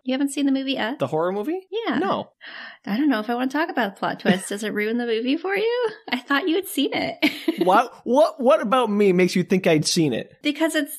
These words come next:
Speaker 1: Jordan Peele and you'd seen Get Out.
Speaker 2: I haven't seen Get Out yet. <laughs>
Speaker 1: You didn't see Get Out
Speaker 2: <laughs>
Speaker 1: yet?
Speaker 2: No.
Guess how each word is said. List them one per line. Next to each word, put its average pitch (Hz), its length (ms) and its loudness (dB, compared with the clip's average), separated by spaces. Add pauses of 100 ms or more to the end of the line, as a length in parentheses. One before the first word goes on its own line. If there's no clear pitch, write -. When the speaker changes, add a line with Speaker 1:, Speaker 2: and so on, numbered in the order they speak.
(120)
Speaker 1:
Jordan 269 300 2
Peele 277 380 0
and 277 140 2
you'd 254 160 0
seen 269 280 0
Get 277 140 0
Out. 226 380 2
Speaker 2:
I 285 40 6
haven't 262 260 4
seen 311 160 0
Get 165 160 4
Out 131 180 2
yet. 185 220 2
<laughs> - 160 -2 (260)
Speaker 1:
You 330 80 2
didn't 508 280 2
see 539 180 0
Get 392 240 4
Out 339 220 6
Speaker 2:
<laughs> 539 400 0
Speaker 1:
yet? 294 160 2
Speaker 2:
No. 175 320 0